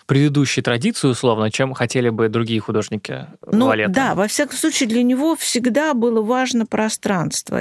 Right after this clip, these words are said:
Speaker 2: И его кубизм — это такая кубизация света и пространства. Вот в этом смысле очень важна картина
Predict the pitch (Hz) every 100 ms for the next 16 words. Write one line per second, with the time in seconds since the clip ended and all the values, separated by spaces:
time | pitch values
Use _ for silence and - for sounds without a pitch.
0 | - - 190 196 190 - 196 233 247 233
1 | - 214 269 320 311 220 196 - 196 202
2 | - 208 208 - 196 226 226 233 196 226
3 | 247 254 - 226 220 - 214 262 277 220
4 | 208 220 214 220 - 202 165 - - 170
5 | - - - 175 226 226 220 - 254 240
6 | 208 220 - 202 208 208 214 220 226 220
7 | 196 196 - 226 214 202